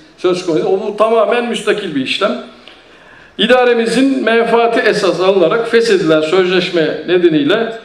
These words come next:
bir sürü, yani kamuoyunda ne kadar iddia varsa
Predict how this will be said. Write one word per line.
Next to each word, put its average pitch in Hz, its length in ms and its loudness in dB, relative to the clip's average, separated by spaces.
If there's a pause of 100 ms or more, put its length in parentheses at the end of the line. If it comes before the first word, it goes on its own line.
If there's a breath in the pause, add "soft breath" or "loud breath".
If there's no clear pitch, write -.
(400 loud breath)
bir 240 180 0
sürü, 151 320 -2 (320)
yani 170 200 2 (680)
kamuoyunda 214 800 0
ne 262 160 2
kadar 233 300 2
iddia 190 440 0
varsa 226 580 0